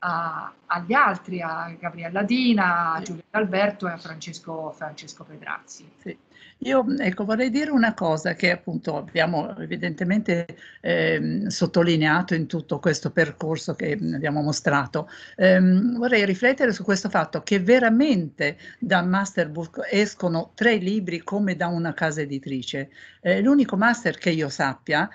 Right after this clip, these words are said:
Speaker 2: lo dico perché davvero ce ne sono molti che anche di, di grande, di grande valore, di grande,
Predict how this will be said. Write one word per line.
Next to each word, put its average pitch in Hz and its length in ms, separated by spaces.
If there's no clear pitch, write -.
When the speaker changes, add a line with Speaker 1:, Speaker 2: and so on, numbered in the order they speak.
Speaker 2:
lo 160 140
dico 175 500
perché 131 580
davvero 147 440
ce 135 320
ne 127 100
sono 127 220
molti 170 360
che - 140
anche 143 300
di, 139 240
di 139 100
grande, 139 520
di 139 120
grande 139 300
valore, 170 480
di 156 100
grande, 139 420